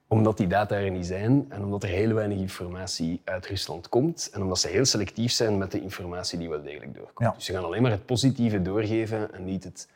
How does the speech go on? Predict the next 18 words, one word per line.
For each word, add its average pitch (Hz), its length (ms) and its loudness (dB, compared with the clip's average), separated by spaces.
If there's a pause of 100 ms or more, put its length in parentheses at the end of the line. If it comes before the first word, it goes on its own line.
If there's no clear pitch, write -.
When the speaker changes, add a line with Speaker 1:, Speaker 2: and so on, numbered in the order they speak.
(280)
Speaker 1:
het - 140 -8
negatieve. 127 520 4
Maar 87 140 2
er 87 80 -2
was 90 100 -2
een 82 60 -6
studie 110 420 4
van 92 140 0
mensen 90 300 0
in 80 160 -6
Yale 117 360 4 (400)
die 98 200 -2
aantoont 95 560 -2
van, 87 160 -10
ja, 82 140 -6
oké, - 200 -8
hun 87 400 -4
import, 120 640 2